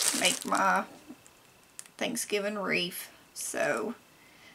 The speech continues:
pretty excited about that.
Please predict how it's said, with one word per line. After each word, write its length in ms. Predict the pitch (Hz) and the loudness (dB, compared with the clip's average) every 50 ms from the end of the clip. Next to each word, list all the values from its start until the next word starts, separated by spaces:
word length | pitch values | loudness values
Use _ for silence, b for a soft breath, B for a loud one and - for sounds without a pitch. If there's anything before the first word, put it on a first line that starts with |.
| B B - - - - - - | B B -8 -8 -8 -14 -16 -8
pretty 200 | - - 202 190 | -4 0 2 2
excited 500 | 185 - - - - 202 190 185 185 - | 2 0 -2 -2 -2 0 0 0 0 -2
about 240 | 185 196 196 202 233 | -2 0 0 0 2
that. 1800 | - - - 240 - 226 233 - - - - - - - - - - - - - - - - - - - - - - - - - - - - - - | 4 6 8 8 8 8 8 8 8 8 8 6 4 2 0 0 -2 -2 -4 -4 -4 -4 -6 -6 -6 -6 -8 -8 -8 -8 -2 2 6 8 8 8 6